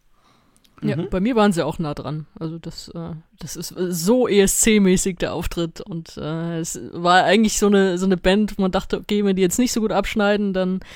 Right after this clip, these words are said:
Speaker 1: sehen sich diese drei Musiker <laughs> danach einfach nie wieder und fertig. Aber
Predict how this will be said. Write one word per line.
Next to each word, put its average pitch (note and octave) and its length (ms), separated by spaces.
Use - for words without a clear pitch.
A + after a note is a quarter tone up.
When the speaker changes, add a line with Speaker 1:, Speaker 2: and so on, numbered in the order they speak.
Speaker 1:
sehen G3 260
sich G3 140
diese F3+ 180
drei F#3 200
Musiker G#3+ 440
<laughs> - 0
danach F3+ 360
einfach F#3 260
nie F#3+ 180
wieder G3+ 260
und F#3 120
fertig. G3+ 440
Aber F3+ 280